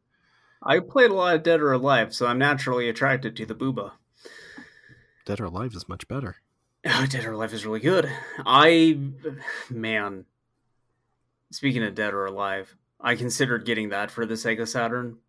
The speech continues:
Speaker 1: Uh, I saw some footage of it recently, and I forgot how ridiculous the boob physics were in that game.
Speaker 2: Mm-hmm.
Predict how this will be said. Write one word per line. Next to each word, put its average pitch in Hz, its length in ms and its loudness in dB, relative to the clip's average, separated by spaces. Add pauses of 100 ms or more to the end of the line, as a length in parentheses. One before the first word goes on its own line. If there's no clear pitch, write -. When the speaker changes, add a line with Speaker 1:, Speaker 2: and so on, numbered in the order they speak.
(160)
Speaker 1:
Uh, 104 220 -2
I 113 180 2
saw 113 260 2
some 110 220 -8
footage 117 380 -4
of 117 140 0
it 117 120 0 (100)
recently, 127 680 -4
and 107 180 -4
I 104 100 0
forgot 104 440 -2
how 117 340 2
ridiculous 113 1080 -6
the 135 100 -8
boob 143 280 -4
physics 156 420 -4
were 160 180 0
in 160 80 -2
that 160 180 -4
game. 170 340 -2 (180)
Speaker 2:
Mm-hmm. 135 300 -4